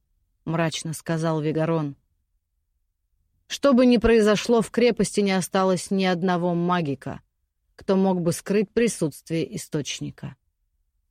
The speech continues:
Вероятно, там не осталось вообще никого". Вигарон пошевелил пальцами, и карта увеличилась.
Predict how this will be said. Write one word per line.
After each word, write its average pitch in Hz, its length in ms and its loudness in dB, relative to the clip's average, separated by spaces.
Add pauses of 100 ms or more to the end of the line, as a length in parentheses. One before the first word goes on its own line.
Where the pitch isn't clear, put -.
(560)
Вероятно, 220 680 2
там 190 280 2
не 185 80 2
осталось 180 560 0
вообще 170 540 -2
никого". 135 560 -10 (1800)
Вигарон 208 420 2
пошевелил 208 560 2
пальцами, 214 540 0
и - 20 -2
карта 190 380 -4
увеличилась. 180 1000 -2